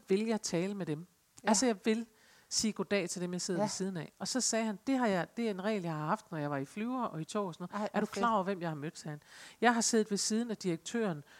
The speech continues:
Speaker 1: for Echo i, øh, Amsterdam eller i Holland,
Speaker 2: Ja.
Speaker 1: som, øh, var på flyvetur for første gang
Speaker 2: Ja.
Speaker 1: sted hen. Jeg har siddet ved siden af den og den, og så har jeg mødt nogen, der det og det."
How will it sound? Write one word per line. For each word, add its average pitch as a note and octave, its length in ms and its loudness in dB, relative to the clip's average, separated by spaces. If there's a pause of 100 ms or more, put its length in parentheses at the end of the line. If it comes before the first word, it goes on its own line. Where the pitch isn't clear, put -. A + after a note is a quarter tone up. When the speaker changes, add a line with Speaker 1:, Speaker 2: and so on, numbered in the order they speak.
(100)
Speaker 1:
for - 200 -4
Echo F#3+ 420 0 (100)
i, D#3+ 300 0
øh, D3+ 240 0
Amsterdam F3+ 600 0
eller D#3+ 160 0
i D#3 40 0
Holland, F3+ 340 0
Speaker 2:
Ja. A#3+ 120 0
Speaker 1:
som, D#3+ 260 0
øh, D3+ 100 -2
var D#3 100 4
på D#3+ 160 -6
flyvetur F#3+ 460 -4
for D3 100 -10
første F#3+ 340 -4
gang G3 140 2
Speaker 2:
Ja. A3 60 -2
Speaker 1:
sted F3+ 220 -2
hen. D#3 140 -4
Jeg G#3 120 2
har A3+ 80 -4
siddet F#3+ 220 -2
ved F3 60 -6
siden G3 240 -4
af F3 60 -6
den E3+ 180 -8
og D3 100 -8
den, D#3 160 -6
og D3+ 80 -8
så A#3 160 0
har A#3 80 0
jeg F#3+ 160 0
mødt F3+ 200 -6
nogen, E3+ 260 -6
der E3+ 60 -2
det D#3+ 180 -6
og D#3 80 -4
det." D#3+ 120 -6